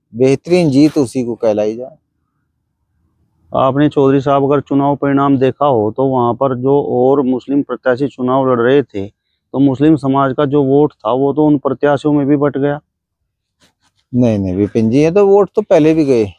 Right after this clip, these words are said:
Speaker 1: वोट तो वो पहले भी बटे। बटना क्या था, वोट तो गए, वोट तो ऐसा ही किसी की तरफ गया, दूसरे की तरफ, ऐसा ही दूसरे की तरफ से आया भी।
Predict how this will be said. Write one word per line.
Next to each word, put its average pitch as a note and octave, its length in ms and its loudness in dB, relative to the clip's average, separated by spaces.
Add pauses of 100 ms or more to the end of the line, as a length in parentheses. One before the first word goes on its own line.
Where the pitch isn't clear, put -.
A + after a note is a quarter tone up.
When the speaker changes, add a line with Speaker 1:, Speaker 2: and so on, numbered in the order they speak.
(1400)
Speaker 1:
वोट D#3 240 2
तो F#3+ 80 4
वो F#3+ 140 4
पहले D3 340 2
भी D#3+ 80 2
बटे। A2+ 380 -4 (1040)
बटना C#3 420 0
क्या E3+ 240 2
था, F#2+ 240 -6 (520)
वोट C#3 320 0
तो G3 100 4
गए, F3 260 2 (840)
वोट C#3 240 0
तो G3 140 2
ऐसा E3 280 4
ही F3 120 0
किसी D3+ 380 -8
की D3+ 80 -6
तरफ D#3+ 220 -4
गया, D#3+ 460 2
दूसरे C#3+ 460 -4
की E3 80 -2
तरफ, E3+ 280 -2
ऐसा C#3 200 0
ही C3+ 100 2
दूसरे B2+ 380 0
की B2+ 80 -2
तरफ B2 260 0
से - 140 -12
आया C3 320 2
भी। F3 200 -6